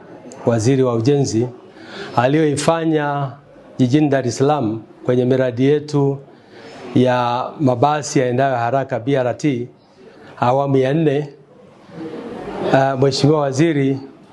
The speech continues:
pamoja na mambo mengine, aligundua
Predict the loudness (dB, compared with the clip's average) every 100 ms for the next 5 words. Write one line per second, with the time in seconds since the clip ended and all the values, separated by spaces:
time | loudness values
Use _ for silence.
0 | -20 -8 -2 2 2 2 0 0 0 0
1 | 0 0 0 2 2 0 -6 -12 -20 -20
2 | -18 -18 -18 -18 -8 0 0 2 2 2
3 | 2 0 -4 -16 -20 -10 0 2 4 2
4 | 2 -2 -4